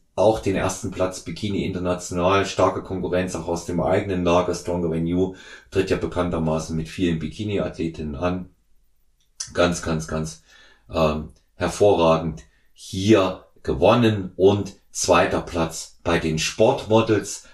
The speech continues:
Da haben wir mal reingeschnuppert, weil wir das diese Saison mal wollten, dass der Iva auch liegt, gerade auch bei ihrer Größe und ihrem wahnsinnig athletischen Aussehen, auch dort, äh, klasse performt. Die einzige,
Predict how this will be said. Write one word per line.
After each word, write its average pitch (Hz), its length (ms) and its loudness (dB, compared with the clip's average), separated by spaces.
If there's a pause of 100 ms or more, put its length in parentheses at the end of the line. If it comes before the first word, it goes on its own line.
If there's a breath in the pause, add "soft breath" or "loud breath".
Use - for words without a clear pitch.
Da - 120 -10
haben 87 140 -4
wir 85 100 -2
mal 82 220 2
reingeschnuppert, 90 760 0
weil 82 160 0
wir 82 80 -2
das 80 160 -8
diese 85 260 -6
Saison 80 360 -4
mal 78 240 0
wollten, 98 480 2 (320 loud breath)
dass - 180 -12
der - 120 -8
Iva 92 300 0
auch 82 300 -2
liegt, - 520 -6
gerade 87 340 -8
auch 90 300 -4
bei 90 120 -2
ihrer 82 300 -2
Größe 92 340 2
und 80 120 -2
ihrem 80 360 -2
wahnsinnig 85 500 -2
athletischen 90 540 -6
Aussehen, 85 640 0 (340 loud breath)
auch 82 180 -6
dort, - 440 -4
äh, 80 300 -4
klasse - 320 2
performt. 87 640 0 (640 soft breath)
Die - 120 -8
einzige, 82 680 -2